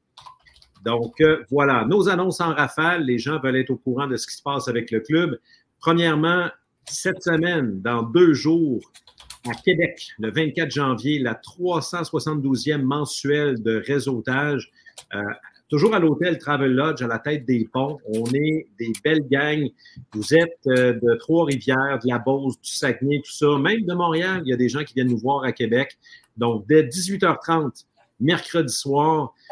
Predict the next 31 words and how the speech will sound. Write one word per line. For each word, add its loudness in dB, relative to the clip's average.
euh, -4
réseautage 2
opportunité, -2
le 2
comptoir -2
des 0
livres, 0
nos -2
membres 0
corpaux, -2
des 0
contacts, -2
des 4
prix -8
de -20
présence. -4
Toujours 2
excitant -6
comme -6
soirée. -2
On -8
vous -4
attend -2
en 0
grand -2
nombre -2
encore -4
ce -6
mercredi. -2
On 4
poursuit. 2